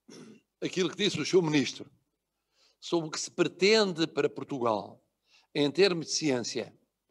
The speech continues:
e o que está subjacente à sua intervenção, que é como que um compromisso, não apenas implícito, mas explícito, de maior aposta em políticas públicas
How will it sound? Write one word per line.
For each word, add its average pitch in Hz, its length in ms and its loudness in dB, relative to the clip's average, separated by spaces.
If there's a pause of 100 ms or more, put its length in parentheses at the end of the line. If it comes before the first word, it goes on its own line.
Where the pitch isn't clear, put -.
(440)
e 165 60 -2
o - 20 0
que - 80 -4
está 240 220 0
subjacente 180 840 2
à 139 120 4
sua 170 240 0
intervenção, 143 720 0 (800)
que 147 100 0
é 139 80 2
como 156 300 -4
que 156 100 -8
um 160 100 -2
compromisso, 147 1120 -4 (720)
não 170 240 2
apenas 160 400 2
implícito, 160 880 0 (160)
mas 143 240 -2
explícito, 123 960 -2 (460)
de 156 80 0
maior 160 460 6
aposta 139 680 0 (520)
em 151 120 0
políticas 160 680 -2
públicas 156 840 0